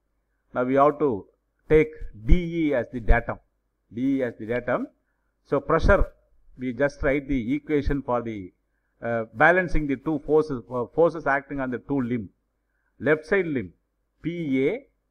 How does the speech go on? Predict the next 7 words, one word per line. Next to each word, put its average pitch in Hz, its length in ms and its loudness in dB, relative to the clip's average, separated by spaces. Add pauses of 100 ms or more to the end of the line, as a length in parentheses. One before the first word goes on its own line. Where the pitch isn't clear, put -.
into 135 520 -4 (440)
thousand 180 600 2 (520)
into 131 200 -6
nine 139 300 -4
point 170 320 2
eight 135 320 -2
one 175 300 0